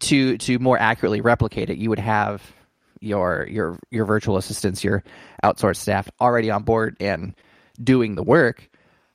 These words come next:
But i-, i-, instead of having to think about all of these tasks that you have to do every day, all the time,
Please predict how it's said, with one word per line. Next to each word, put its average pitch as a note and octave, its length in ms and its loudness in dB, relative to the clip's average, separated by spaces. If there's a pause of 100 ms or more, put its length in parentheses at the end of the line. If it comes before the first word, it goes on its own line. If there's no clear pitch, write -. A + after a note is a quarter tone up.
(120)
But A#2 520 0 (2750)
i-, B2+ 40 -6
i-, C#3 280 -2
instead D#3 400 2
of D3+ 120 0
having B2+ 340 0
to A#2 60 -2
think B2 280 -4
about A2 380 0
all A#2 220 0
of A2 120 -2
these A2+ 240 -2
tasks G#2+ 400 -2
that - 160 -8
you A2+ 80 2
have G#2+ 120 0
to A2 80 -2
do G#2 260 -2
every A2 280 -2
day, G#2+ 340 -2
all G#2 200 -2
the G#2 80 -4
time, A#2 460 -4